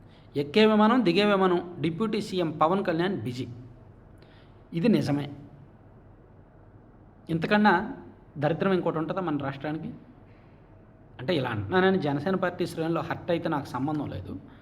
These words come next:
సేమ్ అదే జిల్లాలో రెండు రోజులు పర్యటన పెట్టుకున్నప్పుడు నైట్ ఎందుకని అక్కడ స్టే చేయకూడదు?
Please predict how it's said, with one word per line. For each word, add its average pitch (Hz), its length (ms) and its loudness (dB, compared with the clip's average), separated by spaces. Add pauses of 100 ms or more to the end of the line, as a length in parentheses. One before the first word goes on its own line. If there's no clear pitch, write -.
(800)
సేమ్ 240 560 8
అదే 214 340 12
జిల్లాలో 175 520 4 (460)
రెండు 180 280 8
రోజులు 240 260 8
పర్యటన 208 360 4
పెట్టుకున్నప్పుడు 147 760 -4 (420)
నైట్ 220 340 6
ఎందుకని 254 300 4
అక్కడ 240 160 0
స్టే - 220 0
చేయకూడదు? 214 440 2